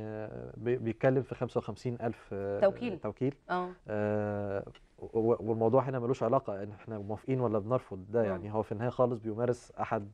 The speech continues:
Speaker 1: حقوقه،
Speaker 2: السياسية
Speaker 1: آه،
Speaker 2: و-،
Speaker 1: السياسية،
Speaker 2: كمواطن.
Speaker 1: و-،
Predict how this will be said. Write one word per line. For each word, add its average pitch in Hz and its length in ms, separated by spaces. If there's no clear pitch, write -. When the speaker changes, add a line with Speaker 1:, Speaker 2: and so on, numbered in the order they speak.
Speaker 1:
حقوقه، - 460
Speaker 2:
السياسية 185 460
Speaker 1:
آه، 104 320
Speaker 2:
و-، - 20
Speaker 1:
السياسية، 117 360
Speaker 2:
كمواطن. 113 140
Speaker 1:
و-، 117 180